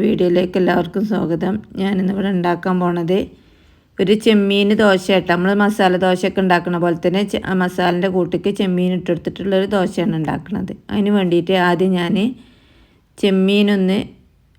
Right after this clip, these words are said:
പൊരിച്ചെടുക്കുകയാണ്. ചെമ്മീൻ കുറച്ച് ചെമ്മീനേ ഉണ്ടേനുള്ളൂ.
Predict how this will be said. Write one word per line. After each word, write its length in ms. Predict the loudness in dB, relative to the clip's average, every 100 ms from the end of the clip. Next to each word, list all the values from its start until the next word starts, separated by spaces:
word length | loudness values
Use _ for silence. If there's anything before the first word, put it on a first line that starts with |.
| _ -2
പൊരിച്ചെടുക്കുകയാണ്. 800 | -2 -2 -2 -2 0 -2 -2 -2 -2
ചെമ്മീൻ 420 | -2 0 0 0 -2 0
കുറച്ച് 400 | 0 0 -4 -2 0
ചെമ്മീനേ 420 | 2 2 2 2 0
ഉണ്ടേനുള്ളൂ. 840 | -2 -4 -2 0 0 0 2 2